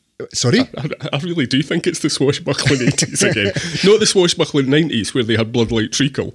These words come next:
Speaker 1: No, no. Yeah, I mean, I, I can see where you're, you're, you're going on, on that assessment based on what's happening with the actual G C guys. I just mean in these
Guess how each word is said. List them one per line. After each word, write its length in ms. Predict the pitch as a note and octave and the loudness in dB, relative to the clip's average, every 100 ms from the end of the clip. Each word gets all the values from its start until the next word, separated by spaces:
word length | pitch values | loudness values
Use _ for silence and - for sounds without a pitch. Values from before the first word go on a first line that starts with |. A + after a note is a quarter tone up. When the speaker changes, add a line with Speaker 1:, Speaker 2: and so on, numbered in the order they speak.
| - | -2
Speaker 1:
No, 400 | F3 F3 C#3+ G#2+ | 4 6 4 2
no. 400 | C3+ B2+ A#2 A#2+ D3+ - - | 2 4 2 -2 -8 -10 -4
Yeah, 280 | D#3+ F3 D#3 | 2 4 4
I 40 | |
mean, 160 | D3+ E3 | 4 4
I, 80 | D3+ D3 | 2 0
I 100 | C#3+ | -2
can 180 | D#3 C3+ | 0 2
see 240 | E3+ D#3+ | 2 2
where 180 | D3 C#3+ | 2 0
you're, 240 | C3+ B2+ | 2 -2
you're, 240 | B2 B2+ A2 | -2 -4 -8
you're 160 | C#3+ B2+ | -8 -8
going 600 | - B2+ A#2+ A#2 A2 A2 _ - - | -4 0 2 2 0 -4 _ -16 -4
on, 220 | C3 C3+ | -2 0
on 160 | B2+ B2+ | 0 -2
that 160 | A#2+ | 0
assessment 540 | A2+ C3 A#2+ - A#2+ A#2 | 0 0 0 0 -2 0
based 260 | A#2 - | 0 0
on 140 | A#2 A2 | -2 -2
what's 220 | B2+ - | -4 -4
happening 360 | A#2 - A2+ | -6 -4 -4
with 140 | A2+ G#2 | -4 -4
the 100 | G#2+ | -2
actual 320 | B2+ C3+ D#3 | -2 -2 -2
G 240 | C#3 C3 | -2 -2
C 220 | A#2 B2+ A#2+ | 0 0 -2
guys. 420 | C3 A2 G2+ - - - - | -4 -2 -4 -6 -10 -18 -8
I 180 | D3 B2+ | -2 0
just 240 | C#3+ - | 0 0
mean 200 | D#3 C#3 | 2 2
in 280 | B2+ C3 A#2+ | 0 -2 -2
these 380 | B2 B2 A#2 | -2 0 -2